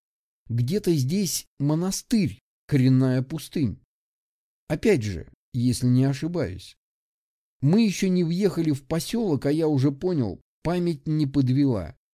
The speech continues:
Верно мыслил. Сначала появился специфический запах. Резкий коктейль из выхлопных газов, десятков моторов, прелой соломы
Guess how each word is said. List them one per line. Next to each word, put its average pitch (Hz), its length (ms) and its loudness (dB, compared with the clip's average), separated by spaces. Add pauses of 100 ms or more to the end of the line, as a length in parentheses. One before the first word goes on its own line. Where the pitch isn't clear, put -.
(400)
Верно 147 420 0
мыслил. 139 560 -4 (840)
Сначала 208 480 0
появился 165 560 -2
специфический 143 920 -4
запах. 135 580 -4 (380)
Резкий 139 460 0
коктейль 156 560 -2
из 131 120 4
выхлопных 139 680 0
газов, 147 420 0
десятков 135 600 -2
моторов, 139 640 -2
прелой 147 360 0
соломы 139 600 0